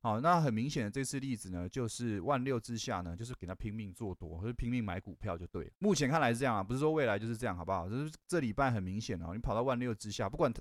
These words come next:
不管美国盘怎么跌哦，那很夸张哦。你有看，你有看过台湾，台指夜盘呢？你去稍微注意一下，那美国在破底哦。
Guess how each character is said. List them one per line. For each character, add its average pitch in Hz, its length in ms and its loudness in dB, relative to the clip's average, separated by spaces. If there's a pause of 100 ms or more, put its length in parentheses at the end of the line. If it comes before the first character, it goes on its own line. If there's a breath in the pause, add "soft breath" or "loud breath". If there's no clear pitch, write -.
不 175 100 -2
管 117 420 4
美 110 220 -2
国 107 160 -2
盘 107 240 -2
怎 101 80 -10
么 82 160 -10
跌 82 220 -8
哦， 90 220 -6
那 139 80 -2
很 127 80 -2
夸 98 260 0
张 95 180 -4
哦。 87 220 -6
你 180 80 -6
有 180 100 6
看， 165 240 4
你 170 60 -2
有 170 80 0
看 151 100 0
过 151 120 0
台 123 160 2
湾， 117 160 2
台 123 300 2
指 101 220 -4
夜 117 220 2
盘 78 240 -10
呢？ 80 80 -8
你 87 100 -6
去 131 560 -2
稍 131 140 2
微 120 100 2
注 113 220 -2
意 104 100 -4
一 92 40 -4
下， 113 160 -2
那 151 100 -4
美 135 180 -2
国 101 160 -2
在 135 60 -2
破 127 260 -4
底 80 260 -16
哦。 78 200 -10